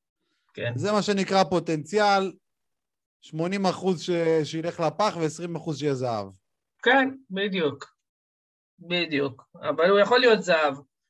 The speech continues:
Speaker 2: יכול
Speaker 1: אחד נקודה שתיים
Speaker 2: להיות.
Speaker 1: גם בסטילים, גם בבלוקים. אה, ש-, ארבעים וארבע אחוז מהשלוש, אבל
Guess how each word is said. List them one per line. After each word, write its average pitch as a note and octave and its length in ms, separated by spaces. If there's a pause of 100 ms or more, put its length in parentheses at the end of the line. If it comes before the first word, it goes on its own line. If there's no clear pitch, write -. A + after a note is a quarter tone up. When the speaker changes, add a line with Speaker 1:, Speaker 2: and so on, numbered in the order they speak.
(140)
Speaker 2:
יכול F#3 120
Speaker 1:
אחד G3 60
נקודה D3+ 300
שתיים F#3+ 300
Speaker 2:
להיות. F3+ 60
Speaker 1:
גם F#3+ 180
בסטילים, F#3 480
גם F3 200
בבלוקים. F#3 760 (840)
אה, F2 220 (120)
ש-, - 120 (360)
ארבעים D#3+ 360
וארבע F#3 280
אחוז F#3+ 240
מהשלוש, F#3 520
אבל D#3 120